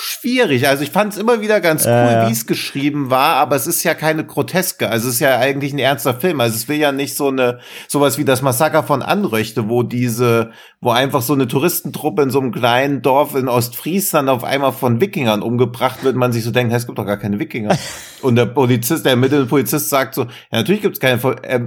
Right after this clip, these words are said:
Speaker 1: Wikinger, deswegen brauchen wir in dem Fall auch gar nicht ermitteln, der wird's schon irgendwie lösen“, und dann löst er sich irgendwie. Und so kann man sowas machen, wo du jegliche Skurrilität und auch absurden Dialoge glaubst, aber in einem Film, der halt ernst sein will,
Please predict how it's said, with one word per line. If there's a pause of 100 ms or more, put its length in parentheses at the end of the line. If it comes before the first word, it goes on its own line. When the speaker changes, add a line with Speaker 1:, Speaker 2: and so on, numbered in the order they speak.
Speaker 1:
Wikinger,
deswegen
brauchen
wir
in
dem
Fall
auch
gar
nicht
ermitteln,
der
wird's
schon
irgendwie
lösen“,
und
dann
löst
er
sich
irgendwie. (300)
Und
so
kann
man
sowas
machen,
wo
du
jegliche
Skurrilität
und
auch
absurden
Dialoge
glaubst,
aber
in
einem
Film,
der
halt
ernst
sein
will,